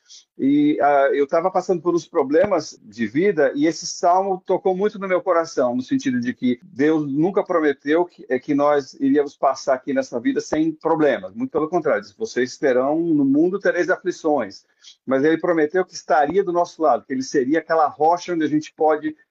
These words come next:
colocar os nossos pés, onde a gente pode, é, onde nós podemos nos firmar nos, nos momentos de, de tribulação. E, e isso foi que me, que me inspirou a escrever essa música. Esse é o,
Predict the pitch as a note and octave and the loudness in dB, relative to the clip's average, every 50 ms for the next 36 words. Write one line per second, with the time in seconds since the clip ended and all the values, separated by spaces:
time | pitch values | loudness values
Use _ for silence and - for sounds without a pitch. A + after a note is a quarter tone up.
0 | _ _ - D#3+ D3+ C#3+ C#3 - - D3 D3 D3+ D3 C#3 D3+ D#3 D3+ - - - | _ _ -2 0 0 0 0 0 0 2 2 2 2 2 0 0 0 -2 -8 -16
1 | - - C#3+ C3+ C3+ C3+ B2+ B2+ B2+ A#2 C#3+ C#3 C3 - - C#3 C#3 C#3+ B2+ B2+ | -6 0 0 2 2 2 0 -2 -4 -2 -2 -2 -4 -2 0 2 2 2 2 -2
2 | C3+ B2+ - _ _ _ _ F3+ - - A#2+ B2 C3 C3 B2+ C3 C3 B2+ B2 C#3 | -6 -8 -8 _ _ _ _ -20 -8 -4 0 0 2 2 2 0 0 0 0 -2
3 | C#3 - - C#3+ C#3 D3 C#3 D3 D#3 D3+ - - F#3 F3 D3+ C3 B2 C3 C#3 C#3+ | -2 0 -2 -2 0 0 0 0 -2 -4 -4 -2 0 0 0 2 2 2 2 2
4 | D#3 D#3 D#3 D#3+ D3+ D3 C3+ C3+ C#3+ D3+ C#3 C3 C3+ C#3 C#3+ - - B2+ B2+ C3+ | 2 0 -2 -4 -4 -2 -4 -4 -2 -2 0 0 -2 -2 -4 -6 -10 -6 -2 -2
5 | C#3 A2 A2+ A#2 C3+ C3 - D3 C3+ C3 C#3 C#3+ C#3+ - - - B2 B2 C3 C#3+ | -2 -2 -2 -4 -4 -2 -2 -2 0 2 2 2 2 0 -2 -4 -2 0 2 2
6 | E3 F3 - D#3 D#3+ D#3+ D#3+ F3+ G3 F#3 - G3 - - F#3 E3+ - - E3+ D#3+ | 2 2 2 0 0 2 2 2 0 0 -2 -6 -2 0 -2 -2 0 -2 -2 2
7 | D#3+ E3 E3+ F3 F3 _ _ - D3+ C3 C3 C#3 C#3+ D3 D#3 D3+ - - F3 D3 | 2 2 2 2 0 _ _ -4 0 2 2 4 4 2 0 0 -2 -2 0 2
8 | B2 B2+ C#3 D3 D3 C#3+ - C3 C3 C3 C3 B2+ B2+ A#2+ - - C#3 C3 A#2+ C3 | 4 4 4 4 2 2 2 4 4 4 4 2 0 -2 -4 -2 -4 -2 0 2
9 | B2+ C3+ C3+ - F3 E3+ C#3+ B2+ A#2+ - - C3 C3 - D3 C3+ A#2+ | 0 0 0 0 -2 -2 0 -4 -4 -4 -4 -4 -4 -2 -2 -4 -4